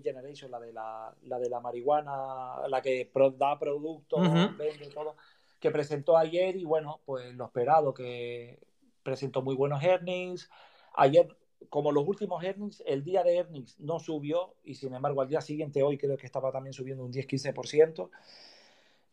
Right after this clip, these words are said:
Speaker 1: Y bueno, nada, que, que sigo viéndola bien,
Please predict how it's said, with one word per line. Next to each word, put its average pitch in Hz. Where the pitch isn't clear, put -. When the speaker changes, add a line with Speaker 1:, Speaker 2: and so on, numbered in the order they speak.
Speaker 1:
Y 151
bueno, 175
nada, 151
que, 117
que 117
sigo 147
viéndola 156
bien, 143